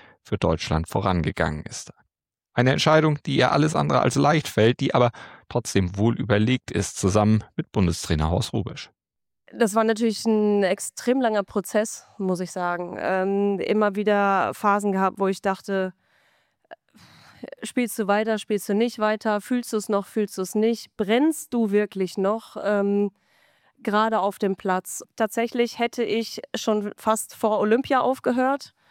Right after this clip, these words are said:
Speaker 2: wenn Horst nicht gesagt hätte, ähm, „Poppy, wenn wir uns qualifizieren, dann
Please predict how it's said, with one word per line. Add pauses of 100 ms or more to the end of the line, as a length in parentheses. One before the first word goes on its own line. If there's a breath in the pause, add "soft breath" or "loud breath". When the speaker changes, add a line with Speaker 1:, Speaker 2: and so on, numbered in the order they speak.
(300)
Speaker 2:
wenn (100)
Horst
nicht
gesagt
hätte, (440 soft breath)
ähm, (380)
„Poppy,
wenn
wir
uns
qualifizieren,
dann